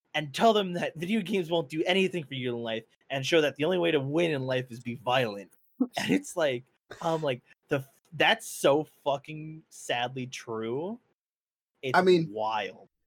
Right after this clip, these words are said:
Speaker 2: it, it's just like saying guns kill people.
Speaker 1: Yeah. Guns don't kill people, people kill people.
Speaker 2: Exactly.
Speaker 1: It's like saying toast, toast makes bread. I mean, a toaster makes toast.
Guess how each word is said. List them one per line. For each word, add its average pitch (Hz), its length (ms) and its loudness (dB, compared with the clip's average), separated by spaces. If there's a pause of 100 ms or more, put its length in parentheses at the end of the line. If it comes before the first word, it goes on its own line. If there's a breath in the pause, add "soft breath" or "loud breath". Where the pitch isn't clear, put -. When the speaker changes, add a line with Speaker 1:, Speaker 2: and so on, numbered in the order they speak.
(340 soft breath)
Speaker 2:
it, 185 260 6
it's 180 200 2
just 185 260 2
like 170 180 4
saying 156 500 4
guns 147 340 4
kill 143 240 4
people. 113 520 -8 (1000)
Speaker 1:
Yeah. 403 140 -10 (500)
Guns 285 240 -6
don't - 180 -12
kill - 140 -20
people, 131 260 -18
people 277 280 -12
kill - 160 -20
people. - 840 -20
Speaker 2:
Exactly. 202 300 0
Speaker 1:
It's 226 120 -6
like 202 80 2
saying 156 240 -6
toast, 160 400 0 (320)
toast - 340 2
makes 131 240 -2
bread. 135 360 0 (520)
I 143 40 -14
mean, 131 120 -10 (920)
a 139 80 -6
toaster 170 460 0
makes 127 300 -6
toast. 131 540 -2